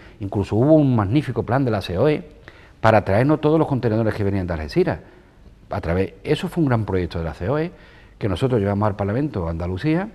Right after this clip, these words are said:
y eso se quedó en el olvido, que era la gran apuesta de Córdoba como eje logístico a nivel nacional y europeo. Eso no se ha hecho. Pero es que hay un dato muy significativo,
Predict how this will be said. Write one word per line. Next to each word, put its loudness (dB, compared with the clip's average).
y -4
eso -2
se 0
quedó 4
en 2
el 0
olvido, -2
que -4
era 0
la 0
gran 0
apuesta 0
de -4
Córdoba 0
como -4
eje 2
logístico -2
a -4
nivel -2
nacional -4
y 0
europeo. 2
Eso 0
no 0
se -4
ha -4
hecho. -14
Pero 2
es 2
que 6
hay 8
un 4
dato 4
muy 2
significativo, -6